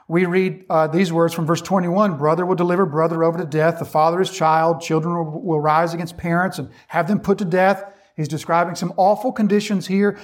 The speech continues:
but the one who endures to the end will be saved. "When they persecute you in one town, flee to the next, for truly I say to you," and here it is, "you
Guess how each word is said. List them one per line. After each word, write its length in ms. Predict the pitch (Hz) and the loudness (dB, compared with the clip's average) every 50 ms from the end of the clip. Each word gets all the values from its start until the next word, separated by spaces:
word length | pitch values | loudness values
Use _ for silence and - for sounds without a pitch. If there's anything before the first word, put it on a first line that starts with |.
| - - | -10 -4
but 140 | - 175 - | -4 -2 0
the 80 | 180 | 2
one 220 | 170 175 208 240 247 | 2 4 4 4 4
who 120 | 240 294 | 4 2
endures 480 | 311 294 262 202 240 254 262 269 247 262 | 2 2 2 2 2 4 4 2 2 0
to 140 | 262 254 208 | 0 -2 -2
the 240 | 226 247 254 190 | -2 0 0 -2
end 160 | 185 185 180 170 | 0 0 -2 -2
will 60 | 185 | -2
be 100 | 180 180 | -2 -4
saved. 400 | - - 175 156 160 165 160 - - - - - - | -2 0 0 0 0 0 -4 -6 -16 -20 -18 -8 -2
"When 160 | 165 165 170 | 0 0 2
they 100 | 185 185 | 2 0
persecute 680 | 175 - - 311 277 - 320 - - 311 302 311 - | -2 0 -2 -2 -2 -2 -4 -2 0 -2 -2 0 0
you 120 | 277 277 | 0 0
in 100 | 262 233 | 0 2
one 180 | 226 220 214 208 | 2 2 2 2
town, 340 | 214 190 180 180 180 180 170 | 0 0 2 2 2 0 0
flee 280 | - - 185 202 254 | -4 -2 0 0 0
to 80 | 247 294 | 0 0
the 60 | 285 | 0
next, 420 | 240 202 175 170 175 170 - - - - - _ _ | 2 2 2 2 0 -2 -6 -12 -16 -20 -20 _ _
for 140 | - 208 190 | -2 -2 -2
truly 440 | 190 - - 247 311 302 262 233 214 | 0 0 -2 0 2 2 2 0 2
I 140 | - 208 196 | 2 0 0
say 240 | 175 - 220 208 190 | 0 2 0 0 0
to 300 | 202 - - 208 196 185 | 0 0 0 0 2 2
you," 560 | 190 233 285 254 185 165 175 196 196 - - _ _ _ _ _ _ _ _ _ | 2 2 2 4 2 0 0 -2 -4 -8 -14 _ _ _ _ _ _ _ _ _
and 100 | - 160 | -8 -4
here 140 | 131 170 196 | -2 0 0
it 80 | 175 156 | 0 0
is, 320 | 147 143 143 139 - - _ _ _ _ _ _ - | -2 -4 -6 -8 -12 -18 _ _ _ _ _ _ -8
"you 800 | 160 175 254 311 294 214 170 156 165 202 233 - - - - | -2 0 0 2 2 2 2 0 0 0 -2 -2 -4 -10 -20